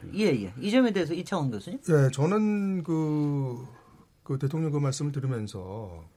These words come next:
Speaker 2: 문제의식보다는 굉장한 고민에서 나온 발언이다 그렇게 생각했습니다. 이유는 경찰 입장에서는 김학의 전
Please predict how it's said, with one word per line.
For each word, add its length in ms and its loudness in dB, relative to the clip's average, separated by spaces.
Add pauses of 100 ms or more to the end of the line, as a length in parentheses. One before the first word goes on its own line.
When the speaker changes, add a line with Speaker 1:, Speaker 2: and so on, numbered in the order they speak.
Speaker 2:
문제의식보다는 1040 -4
굉장한 420 -4 (640)
고민에서 580 4
나온 680 -2 (300)
발언이다 760 -6
그렇게 160 -12
생각했습니다. 460 -8
이유는 580 -2 (880)
경찰 380 2
입장에서는 1200 2
김학의 340 2
전 260 -2